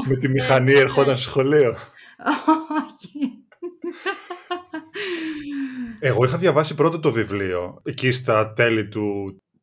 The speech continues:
Speaker 1: είτε γυμνάσιο είτε λύκειο, τώρα δεν θυμάμαι ακριβώς. Αλλά αν μου έλεγες, "Πες μου ένα βιβλίο το οποίο δεν μπορεί να γίνει ταινία", θα σου έλεγα αυτό. Δηλαδή, δε-, δεν πίστευα ποτέ ότι θα μπορούσε να γίνει αξιοπρεπής ταινία.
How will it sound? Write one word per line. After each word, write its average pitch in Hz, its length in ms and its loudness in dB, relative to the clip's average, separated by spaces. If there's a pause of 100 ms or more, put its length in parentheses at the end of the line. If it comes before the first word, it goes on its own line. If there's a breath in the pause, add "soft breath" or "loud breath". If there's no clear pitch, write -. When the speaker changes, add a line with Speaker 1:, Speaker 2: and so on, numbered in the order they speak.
Speaker 1:
είτε 113 240 -2
γυμνάσιο 107 540 -2
είτε 110 100 0
λύκειο, 104 280 0
τώρα 101 180 2
δεν 101 100 0
θυμάμαι 104 260 -2
ακριβώς. 90 520 -8 (420 soft breath)
Αλλά 127 320 0
αν 139 180 2
μου 170 100 2
έλεγες, 180 460 0 (100)
"Πες 151 160 4
μου 170 60 -2
ένα 170 120 2
βιβλίο 151 440 2
το 151 80 4
οποίο 151 500 2 (100)
δεν 156 240 2
μπορεί 151 200 6
να 127 100 4
γίνει 107 420 0
ταινία", 107 680 -4
θα 147 180 2
σου - 160 -4
έλεγα 185 140 4
αυτό. 123 480 2
Δηλαδή, 120 220 -2
δε-, 147 240 -2
δεν 143 200 2
πίστευα 135 380 4
ποτέ 113 240 -2
ότι 104 120 0
θα 104 120 -8
μπορούσε 101 320 -2
να 104 60 -4
γίνει 107 260 -4
αξιοπρεπής 107 840 -4
ταινία. 98 480 -6